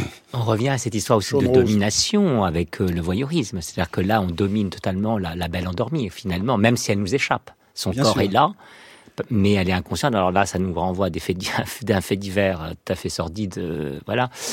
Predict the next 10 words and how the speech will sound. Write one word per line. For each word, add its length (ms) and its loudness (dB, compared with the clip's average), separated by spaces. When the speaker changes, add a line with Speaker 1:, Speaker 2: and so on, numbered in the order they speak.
Speaker 1:
Mais 100 4
c'est, 160 0
c'est 160 2
ce, 160 4
ce, 200 2
ces 280 0
deux 100 2
choses 340 4
de 100 0
soumission, 720 2